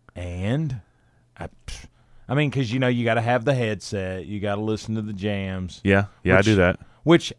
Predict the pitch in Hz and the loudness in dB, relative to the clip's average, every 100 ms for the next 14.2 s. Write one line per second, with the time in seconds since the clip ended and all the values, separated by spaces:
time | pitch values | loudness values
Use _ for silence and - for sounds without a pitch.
0 | _ 196 254 - 254 202 151 147 135 - | _ 6 6 8 8 8 4 4 -2 -2
1 | - 165 143 139 - 120 104 104 127 151 | -2 2 4 2 4 2 4 4 4 6
2 | 160 151 143 - 180 220 208 160 135 120 | 6 6 2 2 4 6 6 6 4 2
3 | - _ 120 113 101 113 117 117 113 110 | 0 _ 2 2 2 0 2 4 2 0
4 | - 104 87 73 - 92 80 73 71 73 | -2 -4 -6 -10 -14 -12 -10 -10 -12 -14
5 | 62 - _ _ _ _ _ _ - 85 | -16 -18 _ _ _ _ _ _ -4 2
6 | 87 87 101 104 - - 123 - 143 175 | 4 4 2 -2 -12 -4 -2 2 4 6
7 | 185 202 208 185 202 170 156 151 - 135 | 4 2 0 0 0 -2 0 0 -2 0
8 | 165 175 143 147 170 180 180 190 170 147 | 2 2 -2 0 2 2 0 0 0 0
9 | 92 139 147 165 - 156 123 135 123 104 | 0 0 2 2 4 2 6 6 6 4
10 | 113 110 87 92 82 - 82 62 57 - | 4 4 0 -8 -10 -12 -14 -14 -20 -20
11 | _ _ - 98 90 - 113 110 110 92 | _ _ 0 4 6 4 2 0 -2 -2
12 | 104 117 117 113 113 107 110 - 110 117 | -4 0 0 2 0 0 -2 -2 0 2
13 | 123 113 131 135 123 131 120 160 160 117 | 4 2 4 4 4 4 0 -2 4 6
14 | 98 120 | 6 4